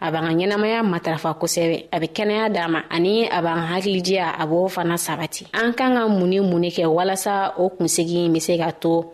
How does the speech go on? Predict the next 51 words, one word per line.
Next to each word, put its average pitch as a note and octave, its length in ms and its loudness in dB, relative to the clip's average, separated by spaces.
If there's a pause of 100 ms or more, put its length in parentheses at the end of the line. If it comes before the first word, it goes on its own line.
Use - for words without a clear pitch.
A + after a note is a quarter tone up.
(120)
an F3+ 160 0
na, F3 320 -2
a E3+ 100 -4
kana E3 220 -4
tiɲɛ, F#3+ 640 -2
a E3+ 100 -4
ka E3 140 -2
to A#3 260 0
kuma F#3 240 -2
bɛɛ? E3 460 -2
An G3+ 160 0
kan B3 100 2
ka B3+ 140 2
mun F#3+ 160 4
ni F#3 80 2
mun F3 220 2
de E3 80 2
kɛ? - 180 -8 (180)
N F#3 60 -2
bɛ G3 100 0
na G3 160 0
kuma F3+ 300 -2
dama F3 200 0
dama F3 280 0
dɔ E3+ 160 0
fɔ - 160 -4
an E3 140 0
ɲɛna, E3 260 -2 (120)
a E3+ 120 -4
ka E3+ 260 -2
hakili F3 400 -2
to E3 120 0
la D#3 220 -2
kosɛbɛ, D#3+ 540 -2
walasa F3 580 0
an F3+ 140 -2
kunsigiw D#3+ 480 0
bɛ D#3+ 300 0 (180)
taa E3+ 160 -2
ɲɛ, E3 320 -2 (120)
ani E3+ 400 2
a D#3 100 -4
b'an E3+ 320 -2 (220)
an F#3 160 -2
tanga D#3 300 -4
fɛnɛ D#3+ 400 -2 (140)
ka D3+ 140 -4
to F3 140 -2
ka D#3+ 280 -2
a E3+ 120 -6
tiɲɛ. D#3 420 -2